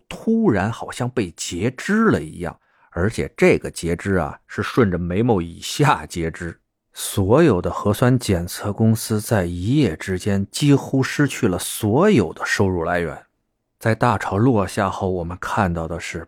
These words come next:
本应作为正常防疫手段的核酸检测，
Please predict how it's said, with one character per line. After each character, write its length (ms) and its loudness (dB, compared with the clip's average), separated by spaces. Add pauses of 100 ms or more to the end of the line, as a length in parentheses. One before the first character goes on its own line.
本 200 -6
应 160 0
作 200 0
为 120 2
正 280 0
常 260 -4
防 480 -2
疫 160 0
手 380 -6
段 180 -4
的 100 -10
核 520 -2
酸 340 2
检 300 -4
测， 340 -8